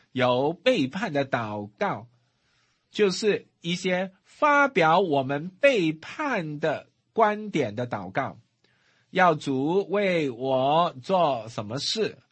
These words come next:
我们必须服从神的君王权柄和元首权柄。在这里需要有户尔，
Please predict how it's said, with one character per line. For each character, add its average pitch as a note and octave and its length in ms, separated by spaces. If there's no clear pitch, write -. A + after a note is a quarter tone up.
我 B2 220
们 C#3+ 360
必 G#3 280
须 A3 500
服 A3+ 340
从 E3+ 600
神 E3 720
的 E3+ 340
君 A3 460
王 D3 580
权 D#3 380
柄 C3+ 180
和 C3+ 140
元 C#3 240
首 G#2+ 180
权 G#2+ 280
柄。 G#2+ 260
在 E3+ 180
这 F3+ 140
里 C#3+ 160
需 C3 200
要 F#3 180
有 C#3+ 240
户 A#3+ 340
尔， D3 380